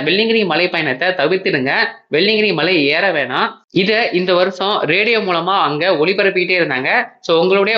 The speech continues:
உடல்நிலை எப்படின்னு உங்களுக்கு தெரியும். அதனால நீங்க மலை மீது ஏறலாமா வேணாமா அப்படிங்கறத நீங்களே முடிவு பண்ணிட்டு கவனமா பார்த்து போயிட்டு வாங்க. இந்த வெள்ளியங்கிரி மலையின் மீது ஏறுறதுக்கு முன்னாடி அடிவாரத்திலேயே உங்களுக்கு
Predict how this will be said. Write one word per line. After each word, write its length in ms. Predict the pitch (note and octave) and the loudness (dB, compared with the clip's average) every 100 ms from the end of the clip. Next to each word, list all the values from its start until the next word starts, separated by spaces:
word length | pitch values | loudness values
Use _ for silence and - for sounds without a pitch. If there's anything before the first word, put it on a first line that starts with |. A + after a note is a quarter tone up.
| E3+ | 2
உடல்நிலை 320 | F3+ G#3+ G#3 | 2 2 2
எப்படின்னு 340 | E3 E3+ G#3 F#3+ | 2 0 0 2
உங்களுக்கு 280 | E3 D3+ D#3 | 0 -2 -2
தெரியும். 300 | D3+ F#3+ B3+ | 0 0 0
அதனால 400 | C4 D4 F3 D#3+ F#3 A#3+ - | 0 0 0 0 0 -2 -2
நீங்க 380 | D#3 F#3+ F#3 G3+ | -2 0 0 0
மலை 240 | D#3+ E3+ F#3+ | -2 -2 -2
மீது 240 | F#3 G3 D3+ | -2 -2 0
ஏறலாமா 420 | E3+ F#3+ F#3+ F#3 D3+ | 0 0 0 0 0
வேணாமா 380 | E3 F3 E3+ D#3+ | 0 0 0 0
அப்படிங்கறத 480 | D#3 D3+ C#3 D3 F#3+ D3+ | -2 -2 -2 0 -2 -2
நீங்களே 360 | F3 F3+ F#3+ | -2 0 0
முடிவு 260 | E3+ D#3 F3 | 0 -2 -2
பண்ணிட்டு 360 | E3+ C3+ C3 A3+ - - _ _ _ | -2 -4 -2 -2 -4 -10 _ _ _
கவனமா 360 | C#3+ F3+ F3+ G3 - | -2 0 0 0 0
பார்த்து 260 | D3+ D3+ E3 | 0 0 -2
போயிட்டு 200 | D3 C#3 | 0 0
வாங்க. 180 | A#2 B2+ G3 A3 - E3 G3 | 0 0 -2 -4 -4 0 4
இந்த 180 | B3+ A#3 A#3 D3+ | 4 4 2 0
வெள்ளியங்கிரி 420 | F#3 A#3+ A#3 A3 F3+ | 0 0 0 0 0
மலையின் 260 | G3 F#3 | 0 0
மீது 200 | D#3 E3+ G#3+ - C#3+ | 0 2 2 2 0
ஏறுறதுக்கு 420 | G3 G#3+ G3+ G3+ F3 D3 | 0 0 -2 -2 -4 -2
முன்னாடி 360 | E3 D3+ D#3 F3 - | -4 0 0 0 0
அடிவாரத்திலேயே 640 | D3 A3+ A#3+ G#3 - G3+ F3+ | 0 2 2 2 -2 0 0
உங்களுக்கு 360 | D#3 D3+ D3 | 0 -2 0